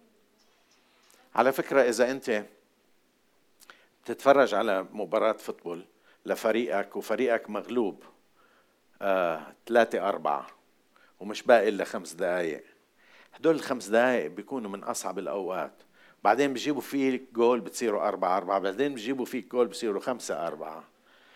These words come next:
أنا بعرف، أنا بعرف، أنا مش كتير تاع فوتبول، بس بعرف قديش ال-،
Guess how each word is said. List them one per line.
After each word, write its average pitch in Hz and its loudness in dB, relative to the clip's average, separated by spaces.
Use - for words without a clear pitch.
أنا 143 4
بعرف، 123 2
أنا 110 -2
بعرف، 95 -4
أنا 139 0
مش 139 -4
كتير 147 -2
تاع 107 0
فوتبول، 110 -4
بس 110 -4
بعرف 131 -4
قديش 123 -6
ال-، 110 -8